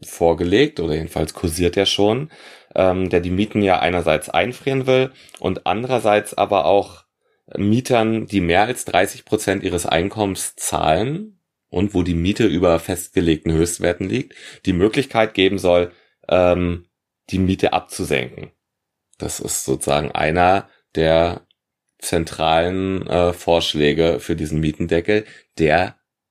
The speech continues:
eigentlich auch schon koalitionsintern beschlossen war und jetzt aber wieder höchst umstritten ist. Also es ist mal wieder die S P D, die da irgendwie Angst vor der eigenen Courage bekommen hat.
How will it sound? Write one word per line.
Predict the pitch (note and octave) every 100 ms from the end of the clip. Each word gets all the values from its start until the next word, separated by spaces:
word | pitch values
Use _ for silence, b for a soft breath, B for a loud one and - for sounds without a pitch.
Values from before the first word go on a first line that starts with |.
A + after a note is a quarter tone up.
| _ -
eigentlich | E2+ G#2 A2+ -
auch | -
schon | - G2
koalitionsintern | G2+ E2+ D#2+ - F#2 - E2+ - D2+ D#2
beschlossen | D#2 - C#2+ C#2+ F2+ F2+
war | G#2 C#3 B B -
und | F2
jetzt | E2+ F2 -
aber | - F2 E2+
wieder | F2 E2+
höchst | G#2 G#2+ -
umstritten | F2 - - D#2 -
ist. | - - - B B B
Also | - - D#2+ D#2 - - _
es | - E2
ist | E2 -
mal | E2+ E2
wieder | E2+
die | E2
S | -
P | - E2
D, | F#2+ A2
die | G#2
da | F2+ C#2+
irgendwie | - E2+ E2+ -
Angst | F#2 A2 -
vor | - F2
der | C#2+
eigenen | E2 F2 F2 F2
Courage | - E2 E2 G2 -
bekommen | A2 G2+ G2 G2
hat. | F#2+